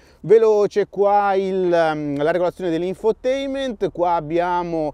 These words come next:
la regolazione della climatizzazione, qua i comandi tipo pianoforte proprio per il clima, qua la possibilità della ricarica wireless con anche il cavo, c'è Android Auto, c'è CarPlay e entrambi sono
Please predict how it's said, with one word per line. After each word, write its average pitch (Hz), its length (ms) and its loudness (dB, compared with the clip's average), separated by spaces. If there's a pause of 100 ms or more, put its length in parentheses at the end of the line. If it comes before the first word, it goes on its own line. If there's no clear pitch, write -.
(160)
la 139 260 -2
regolazione 151 560 -4
della 160 220 -2
climatizzazione, 190 640 -6
qua 262 140 2
i 240 80 0
comandi 226 280 0 (260)
tipo 202 200 -6
pianoforte 208 640 -2
proprio 180 200 -2
per 196 180 0
il 220 120 -8
clima, 262 340 -4
qua 208 400 2
la 196 80 2
possibilità 175 240 -4
della 180 160 2
ricarica 175 680 -2
wireless 208 520 0
con 156 180 -6
anche 156 220 -4
il 175 100 -4
cavo, 269 400 -2
c'è - 160 -4
Android 147 320 -2
Auto, 208 320 0
c'è - 160 -4
CarPlay 202 580 0
e 170 220 -4
entrambi 170 720 -6
sono 170 520 -4